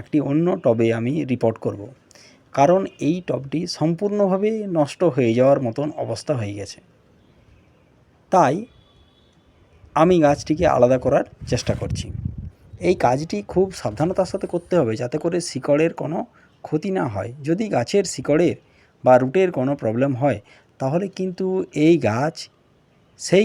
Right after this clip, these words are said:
কোয়ান্টিটিতে আর ফুল দেবে না, যে কোয়ান্টিটিতে এখন গাছটি ফুল দিচ্ছে। তাই আমি ধীরে ধীরে টব থেকে গাছটিকে আলাদা করে নিলাম।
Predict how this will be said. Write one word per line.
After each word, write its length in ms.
কোয়ান্টিটিতে 580
আর 100
ফুল 260
দেবে 220
না, 80
যে 200
কোয়ান্টিটিতে 460
এখন 180
গাছটি 260
ফুল 240
দিচ্ছে। 240
তাই 240
আমি 200
ধীরে 220
ধীরে 160
টব 140
থেকে 160
গাছটিকে 400
আলাদা 260
করে 240
নিলাম। 220